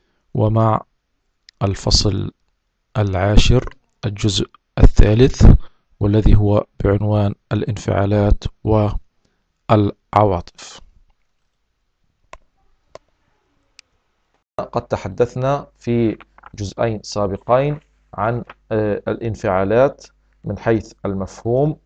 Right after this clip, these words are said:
ومن حيث اللي هو التغيرات، آه، التي تحدثها الانفعالات في جسم، آه، الإنسان وأثرها في حياتنا، آه، اليومية،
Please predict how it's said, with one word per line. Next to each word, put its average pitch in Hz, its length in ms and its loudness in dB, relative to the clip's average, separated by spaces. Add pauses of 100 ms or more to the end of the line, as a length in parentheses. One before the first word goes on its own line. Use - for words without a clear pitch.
(300)
ومن 104 480 -2
حيث 110 400 -6
اللي 101 140 -8
هو 101 300 -4
التغيرات، 101 800 -2 (160)
آه، 98 300 -6
التي 101 340 -6
تحدثها 98 680 -6
الانفعالات 98 800 -4
في 98 360 -8 (120)
جسم، 104 280 -10 (200)
آه، 98 280 -6
الإنسان 120 680 -4 (360)
وأثرها 113 560 0
في 107 220 -6
حياتنا، 98 680 -4 (420)
آه، 107 200 -2
اليومية، 117 760 -2